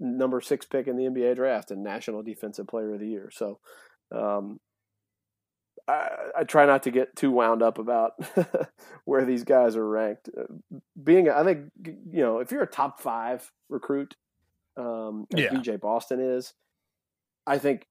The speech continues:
Speaker 1: the hit rate on that is very, very high.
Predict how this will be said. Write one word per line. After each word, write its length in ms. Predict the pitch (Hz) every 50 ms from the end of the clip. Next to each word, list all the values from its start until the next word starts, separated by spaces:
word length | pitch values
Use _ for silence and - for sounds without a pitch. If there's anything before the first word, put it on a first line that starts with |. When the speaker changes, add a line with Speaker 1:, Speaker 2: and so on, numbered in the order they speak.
| _ _ -
Speaker 1:
the 260 | - 131 123 117 110
hit 240 | - - 165 175 - -
rate 260 | 147 131 123 123 117
on 200 | 113 110 107 107
that 280 | 110 107 107 104 - - _ _ -
is 180 | 143 117 107 107
very, 480 | 104 107 123 120 117 110 107 104 104
very 340 | 104 120 117 98 87 85 87
high. 400 | - - 82 65 58 73 -